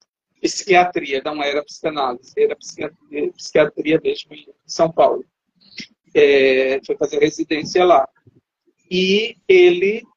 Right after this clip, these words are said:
já tinha escrito alguns, ele, ele realmente detestava a medicina e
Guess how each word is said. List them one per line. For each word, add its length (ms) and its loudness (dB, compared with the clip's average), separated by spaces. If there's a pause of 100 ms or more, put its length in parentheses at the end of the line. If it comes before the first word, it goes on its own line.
(420)
já 280 4
tinha 300 -6
escrito 840 -10
alguns, 380 -10
ele, 180 -6 (440)
ele 220 -2
realmente 420 -2
detestava 600 2
a 20 -10
medicina 680 -4 (600)
e 400 4